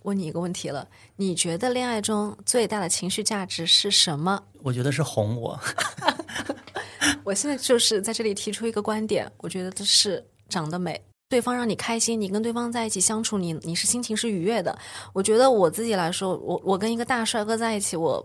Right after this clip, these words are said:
Speaker 1: 他不用做什么，我就愉悦；他不用哄我。但是我跟一个丑的人在一起，他哄我，我想说闭嘴。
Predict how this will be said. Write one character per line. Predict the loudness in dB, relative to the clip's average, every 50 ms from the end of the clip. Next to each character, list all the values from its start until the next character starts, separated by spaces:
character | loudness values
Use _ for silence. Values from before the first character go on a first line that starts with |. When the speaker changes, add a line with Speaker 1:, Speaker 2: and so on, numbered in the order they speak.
| -8 -12
Speaker 1:
他 | -6 -6 -4
不 | 0 0 2
用 | 2 2
做 | 0 0 -2 -2
什 | -2 -2 -4
么， | -2 -2
我 | -2 -2
就 | -2 -2 -2
愉 | 0 0
悦； | 0 0
他 | 0 0
不 | -2 2 2
用 | 2 2
哄 | 2 2 0 2 2
我。 | 2 0 -2 -4 -12 -20 -20 -10 _
但 | -6
是 | -2 0
我 | 2 2
跟 | 2 2 2
一 | 2
个 | 2 2
丑 | 2 2 6 6 6 8
的 | 8 6
人 | 6 6 2 2
在 | 0 0 0
一 | 0
起， | 2 2 0
他 | 0 -2 -4
哄 | -2 2 6 6
我， | 8 8 8
我 | 6 4
想 | 2 0 -2
说 | -4 -4 -6 -8
闭 | -8 -8 -8
嘴。 | -6 -6 -8